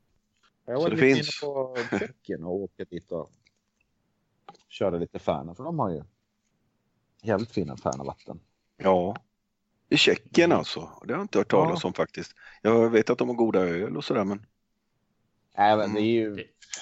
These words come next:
Speaker 1: vad fan heter den där pölen som rinner där? I Prag. Eh, ja, det är någon jävla å som rinner där i alla fall.
Speaker 2: Ja, nu får
Speaker 1: Ja,
Speaker 2: vi ju
Speaker 1: riktigt
Speaker 2: skäms när vi inte vet det.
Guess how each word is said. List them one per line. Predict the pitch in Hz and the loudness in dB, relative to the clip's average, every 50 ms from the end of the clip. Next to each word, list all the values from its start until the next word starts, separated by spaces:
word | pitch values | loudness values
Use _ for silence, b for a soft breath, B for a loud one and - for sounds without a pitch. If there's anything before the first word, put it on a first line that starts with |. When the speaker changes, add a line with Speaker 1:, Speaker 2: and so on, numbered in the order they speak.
| - - - | -16 -20 -20
Speaker 1:
vad | 73 - | -16 -6
fan | - 123 107 110 | -4 -2 -2 2
heter | 117 120 127 123 - 131 | 2 2 2 2 2 2
den | 123 117 | 4 4
där | 113 110 104 98 - - _ - - - 98 104 107 - _ | 4 4 4 4 2 -4 _ -20 -20 -20 -20 -20 -20 -10 _
pölen | - 123 110 107 98 101 101 | 2 4 6 6 4 2 -2
som | 98 107 101 | -4 -4 -2
rinner | 98 98 95 95 95 95 | -2 -2 -2 -4 -4 -4
där? | 95 95 95 92 95 - _ _ _ _ _ _ _ _ _ _ _ _ _ _ _ _ _ _ - - 113 | -4 -4 -4 -6 -8 -12 _ _ _ _ _ _ _ _ _ _ _ _ _ _ _ _ _ _ -8 -4 0
I | 107 104 | 0 0
Prag. | 98 101 107 110 104 98 98 101 95 90 92 - _ _ _ _ _ _ _ _ _ _ _ _ _ _ _ _ _ _ _ _ _ _ _ _ _ _ _ - 92 | 2 2 4 4 6 6 4 2 0 -4 -10 -14 _ _ _ _ _ _ _ _ _ _ _ _ _ _ _ _ _ _ _ _ _ _ _ _ _ _ _ -20 -14
Eh, | 95 101 90 87 82 82 80 82 87 - | -12 -10 -8 -8 -8 -10 -12 -12 -2 0
ja, | 113 120 | 2 2
det | 113 | 2
är | 113 | 2
någon | 104 104 98 | 0 0 -2
jävla | 92 87 90 87 | -2 0 0 0
å | 87 95 92 90 | -2 -2 -2 -4
som | 87 92 87 | -6 -6 -6
rinner | 92 90 87 - 101 | -6 -6 -6 -6 -8
där | 104 104 104 101 | -8 -6 -6 -6
i | 104 | -6
alla | 101 107 110 | -6 -6 -6
fall. | 104 - 117 113 107 - - _ _ _ | -6 -6 -6 -8 -8 -12 -14 _ _ _
Speaker 2:
Ja, | - - - - - - - B B B B B B B B _ | -8 -6 -6 -6 -8 -10 -12 B B B B B B B B _
nu | - 101 | -4 -2
får | 101 113 90 | 2 2 4
Speaker 1:
Ja, | |
Speaker 2:
vi | 85 90 | 6 6
ju | 87 | 6
Speaker 1:
riktigt | 85 110 101 - | 8 8 6 6
Speaker 2:
skäms | - - 120 113 - - - - | 6 4 4 2 0 -2 -4 -2
när | - 92 | 0 2
vi | 90 95 | 2 2
inte | 90 - - 90 | 2 2 2 2
vet | 90 87 - - | 2 0 0 -2
det. | - - 101 98 | -2 -4 -4 -4